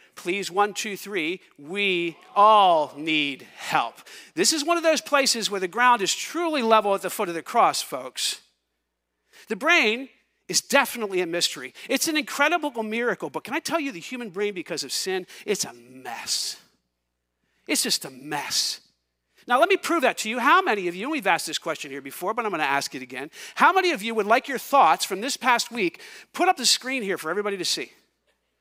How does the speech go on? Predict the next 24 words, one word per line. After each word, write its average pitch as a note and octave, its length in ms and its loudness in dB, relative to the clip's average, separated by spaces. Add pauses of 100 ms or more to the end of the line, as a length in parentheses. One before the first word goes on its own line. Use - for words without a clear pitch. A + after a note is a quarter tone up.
(1300)
Any C4 220 -4
takers? F#4 560 -8 (180)
Not C#4+ 240 2
a C#4 100 4
one A#3+ 380 2
in E4 80 0
the D#4 140 4
house. D4+ 840 2 (800)
You F#4 60 -2
know, E4 80 0
somehow D4 320 2
I D4 80 2
knew E4 200 -2
that. D3+ 260 0
Why? B3 420 0 (400)
Because F3+ 220 -12
your C4+ 100 -10
brain F#3 220 -4
is G3+ 120 -6
a A3 60 -10
mess G#3+ 220 -6
just B3 180 -6
like A#3 140 -8
mine. B3 340 -2